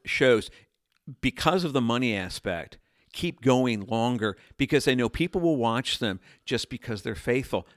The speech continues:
not because the show's good. And mash, the actors, the, the people involved in it said, "We're not gonna do that. We're going to leave when we're at the best because that's how we wanna be remembered."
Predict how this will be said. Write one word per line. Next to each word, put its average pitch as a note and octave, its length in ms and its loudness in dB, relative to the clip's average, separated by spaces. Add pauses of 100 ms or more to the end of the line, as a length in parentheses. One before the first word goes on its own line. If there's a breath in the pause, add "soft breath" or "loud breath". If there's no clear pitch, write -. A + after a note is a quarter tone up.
not A2 180 -6
because G#2+ 260 -6
the G#2+ 80 -14
show's A2 360 -6
good. G#2+ 360 4 (380 loud breath)
And G#2+ 180 -4
mash, C3+ 460 0 (180)
the G#2+ 220 -2
actors, A#2 500 -2 (340 soft breath)
the, A2 260 -4
the G#2 140 -6
people C3+ 280 -4
involved A2+ 280 2
in A#2 40 -2
it G#2+ 40 -6
said, - 140 -2 (180 loud breath)
"We're G#2+ 120 -8
not G2 220 -4
gonna A2 180 -4
do G#2+ 260 -2
that. F#2+ 240 -2 (160 soft breath)
We're B2+ 200 -2
going D#3+ 240 2
to D3 100 -4
leave B2 360 0
when G#2+ 140 -2
we're G#2+ 260 -6
at A2+ 340 0
the G2+ 80 -6
best - 420 0 (240 loud breath)
because G#2 300 -6
that's A2 240 -2
how A#2 160 -2
we A2 120 -2
wanna G2+ 220 -4
be G2 160 -6
remembered." G2 480 -4